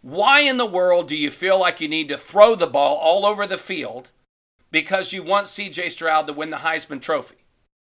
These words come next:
This isn't an individual sport for C J. This is a team football game, and at the end of the day, the only thing that matters is the W.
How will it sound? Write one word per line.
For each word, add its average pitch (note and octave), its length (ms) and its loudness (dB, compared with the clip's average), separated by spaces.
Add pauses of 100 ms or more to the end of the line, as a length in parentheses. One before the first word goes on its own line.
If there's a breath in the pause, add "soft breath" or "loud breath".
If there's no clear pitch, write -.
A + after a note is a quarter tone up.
(960)
This G3+ 240 -4
isn't C4 500 -6
an F#3+ 140 -8
individual F#3 640 -6
sport - 500 -2
for C#3+ 80 -8
C F3+ 240 -4
J. B2 240 -6
This D3 200 -8
is C3 120 -10
a D#3+ 120 0
team G3 420 -8
football C#3+ 460 -2
game, B2+ 420 -8 (220 soft breath)
and D3+ 140 0
at E3 140 -4
the G3+ 180 -2
end A#3 120 0
of A3 80 -6
the F#3 80 -6
day, D#3+ 240 0
the C#3 200 -2
only F3+ 200 0
thing E3 200 -4
that D3 120 -10
matters C#3 460 -2
is C#3 160 -6
the D3 100 -10
W. C#3 460 -2